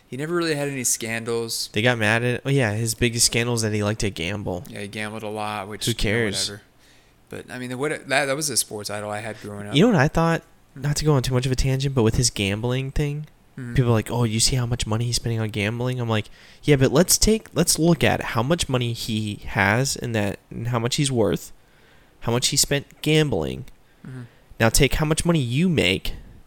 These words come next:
Speaker 2: how much money do you spend on frivolous shit?"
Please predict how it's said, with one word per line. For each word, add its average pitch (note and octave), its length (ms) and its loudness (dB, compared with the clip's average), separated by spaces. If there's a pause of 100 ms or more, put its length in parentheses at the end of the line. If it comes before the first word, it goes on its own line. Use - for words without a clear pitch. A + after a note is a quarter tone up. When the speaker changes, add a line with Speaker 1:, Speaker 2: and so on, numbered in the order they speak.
(380)
Speaker 2:
how C#3 100 4
much E3+ 180 4
money D#3+ 240 4
do B2 80 -2
you B2+ 160 4
spend A2+ 260 2
on G2 140 -4
frivolous G2+ 460 0
shit?" - 280 -2